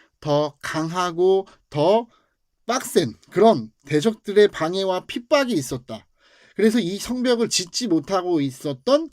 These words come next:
그런 시기였다라는 겁니다. 그러니까 그렇게 성벽이 없다 보니까 다른 민족들에게 노략질을 당하고 큰 환난과 능욕에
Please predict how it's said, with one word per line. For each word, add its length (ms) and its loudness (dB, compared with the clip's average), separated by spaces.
그런 460 -2
시기였다라는 800 -8
겁니다. 400 -20
그러니까 360 2
그렇게 360 -4
성벽이 480 0
없다 280 0
보니까 580 -4
다른 300 -4
민족들에게 840 -2
노략질을 720 0
당하고 680 -2
큰 320 -4
환난과 760 0
능욕에 840 0